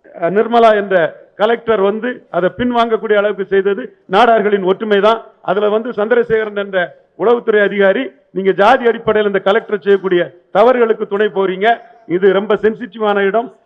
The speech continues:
நாடார்கள் வந்து எந்தெந்த இடத்துக்குள்ள எப்படி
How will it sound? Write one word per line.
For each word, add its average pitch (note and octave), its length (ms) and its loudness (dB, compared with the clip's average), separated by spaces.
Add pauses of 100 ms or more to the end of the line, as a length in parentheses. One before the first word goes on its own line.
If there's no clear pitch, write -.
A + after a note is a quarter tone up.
நாடார்கள் A3 420 2
வந்து G3+ 260 -4
எந்தெந்த A3 380 -2
இடத்துக்குள்ள G#3 600 -4 (180)
எப்படி A#3 520 -2